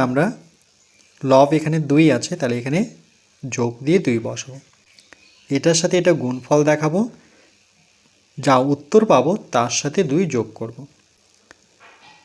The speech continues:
নিচে পাঁচ থাকবে, পাঁচ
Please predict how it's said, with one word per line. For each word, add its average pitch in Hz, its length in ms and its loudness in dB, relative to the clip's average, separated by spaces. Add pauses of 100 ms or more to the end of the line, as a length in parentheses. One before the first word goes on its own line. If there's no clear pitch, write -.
(160)
নিচে 143 240 2 (140)
পাঁচ 127 200 2 (180)
থাকবে, 160 340 0 (1000)
পাঁচ 131 220 2